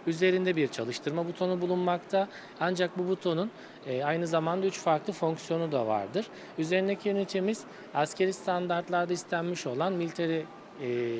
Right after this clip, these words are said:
şartnamesine uygun olarak tasarlanmıştır. İçerisinde kullanmış olduğumuz ve kendi tasarımımız olan güç kartı sayesinde, e, ürünün hem butonda fa-, fonksiyonel olarak farklı modlarda çalışmasını hem de,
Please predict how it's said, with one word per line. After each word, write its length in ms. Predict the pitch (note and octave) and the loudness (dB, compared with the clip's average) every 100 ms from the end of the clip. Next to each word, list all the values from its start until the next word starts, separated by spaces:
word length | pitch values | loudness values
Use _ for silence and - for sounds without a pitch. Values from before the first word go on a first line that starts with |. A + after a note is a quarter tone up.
| A#2 A2+ A#2 | -4 -6 -6
şartnamesine 760 | - C#3 C3+ C3 B2 B2 - G3 | -2 -2 -2 -2 -2 -4 -6 -2
uygun 260 | F3 F3 | 2 2
olarak 340 | E3 C3 A2+ - | 2 0 -2 -4
tasarlanmıştır. 840 | A2+ - G#2+ G#2 G2 G2 - G#3 G#3+ - - - | -6 -2 -2 -2 -4 -8 -6 -4 -4 -10 -12 -6
İçerisinde 440 | - F3+ F3+ G3+ | 2 2 2 -2
kullanmış 580 | F#3 F#3+ F#3+ F#3 G3 G3 | -2 -2 0 0 -2 0
olduğumuz 500 | F3+ F3+ F3+ F#3 F3 | 0 0 -2 -2 -2
ve 60 | |
kendi 260 | E3+ E3 E3+ | 0 0 0
tasarımımız 540 | E3+ E3 E3 E3+ F#3 | -2 -2 0 0 0
olan 280 | D#3 B2+ A#2 | 0 2 2
güç 200 | D3 - | 0 0
kartı 320 | - A#2+ A#2 | 2 2 2
sayesinde, 800 | A2 A#2 G#2+ G#2 - G#2 A#2+ G3+ - - - - - - | -2 -2 -2 -4 -8 -6 0 0 0 -12 -16 -16 -16 -6
e, 240 | B2 A#2+ B2+ | -2 -2 2
ürünün 380 | E3 F3+ F#3+ F#3+ | 2 4 2 2
hem 300 | F#3+ G#3 F3 | 2 2 0
butonda 440 | F3 F3+ F3 E3+ | 0 0 2 0
fa-, 260 | E3 D#3+ D#3 | 0 0 0
fonksiyonel 560 | - D3+ D3+ F3+ F3+ | 0 -2 0 0 2
olarak 260 | F3+ C#3 B2+ | 4 4 4
farklı 400 | - C#3 C#3 F#3 | 4 4 4 2
modlarda 460 | E3+ D3+ A#2 A2+ | 2 4 4 4
çalışmasını 760 | A2 - G#2+ - G#2+ - A#2+ G3 - - - - - - - | 0 0 0 -2 -4 -4 0 -2 -2 -14 -16 -18 -18 -18 -2
hem 240 | F3+ G3+ E3 | 4 6 8
de, 160 | F3+ | 4